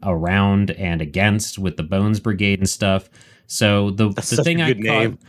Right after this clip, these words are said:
Speaker 1: yeah, the thing I caught the second time was how, like,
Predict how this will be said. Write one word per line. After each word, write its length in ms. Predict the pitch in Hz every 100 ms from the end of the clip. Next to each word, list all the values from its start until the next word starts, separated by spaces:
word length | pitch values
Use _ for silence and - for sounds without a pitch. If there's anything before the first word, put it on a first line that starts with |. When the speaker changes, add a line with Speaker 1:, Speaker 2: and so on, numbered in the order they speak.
| _ _ -
Speaker 1:
yeah, 260 | 110 107 92
the 140 | 98
thing 200 | 110 165
I 100 | 165
caught 200 | 165 -
the 80 | 135
second 380 | - 120 117 123
time 240 | 120 101
was 120 | 92 92
how, 480 | 104 95 92 90 -
like, 420 | 113 101 92 -